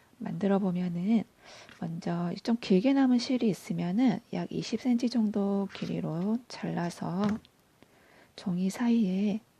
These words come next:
이렇게 놔주세요. 아이고. 이렇게.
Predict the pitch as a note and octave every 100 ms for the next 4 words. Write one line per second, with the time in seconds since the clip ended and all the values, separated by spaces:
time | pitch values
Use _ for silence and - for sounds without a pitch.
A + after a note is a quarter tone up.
0 | _ - - _ - G#3+ A3 A3+ A#3+ _
1 | _ _ _ _ _ _ _ _ - D#3+
2 | D#3+ F#3+ E3+ E3+ G3 C4 - _ _ _
3 | _ _ _ _ _ F#3 F#3 G#3+ F#3 _
4 | _ _ _ _ _ _ _ _ _ _
5 | _ _ _ _ - A3+ - - G3 G#3
6 | C4